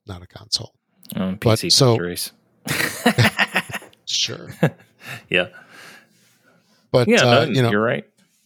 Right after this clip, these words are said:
Speaker 1: no, it's, it's like, you know, they have the, those are, like, really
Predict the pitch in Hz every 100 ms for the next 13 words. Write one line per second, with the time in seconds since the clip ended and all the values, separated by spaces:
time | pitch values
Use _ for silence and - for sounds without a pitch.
0 | - 165 123 101 127 - 120 123 127 120
1 | - - _ 123 113 107 110 123 117 117
2 | 117 113 104 _ _ _ _ _ 107 107
3 | - - _ - 123 139 156 156 147 139
4 | - 104 107 110 120 123